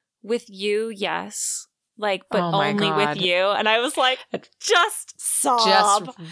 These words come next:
Speaker 2: wrecked
Speaker 1: Just
Speaker 2: me.
Speaker 1: sob.
Speaker 2: Like, wrecked
Speaker 1: <laughs>
Speaker 2: me. It was so, oh God. And it was, it, it felt right. You know what I mean? Like,
Speaker 1: Yes.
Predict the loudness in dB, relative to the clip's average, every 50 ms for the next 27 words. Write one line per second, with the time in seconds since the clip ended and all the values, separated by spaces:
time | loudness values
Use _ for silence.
0 | -10 -4 -2 2 2 2 0 0 0 2 2 2 2 2 0 0 0 0 0 0
1 | 2 2 2 2 2 2 2 2 0 0 -2 0 2 2 4 4 2 2 -2 -6
2 | -4 -2 -2 -2 -2 -2 -2 -2 -2 -2 -4 -4 -2 0 -2 -2 -2 -2 -2 -2
3 | -2 0 0 0 0 0 0 2 2 4 4 4 4 4 2 2 0 -2 0 0
4 | 2 2 2 0 0 0 2 2 2 2 2 0 -2 -2 -2 -2 -2 -4 -4 -6
5 | _ -6 -4 -4 -4 -4 -4 -4 -4 -4 -6 -6 -2 0 0 2 0 0 -4 -6
6 | -4 -2 0 0 0 0 -2 -4 -6 -6 -4 -2 -2 0 0 2 2 2 2 2
7 | 2 2 2 2 2 0 0 -2 -4 -4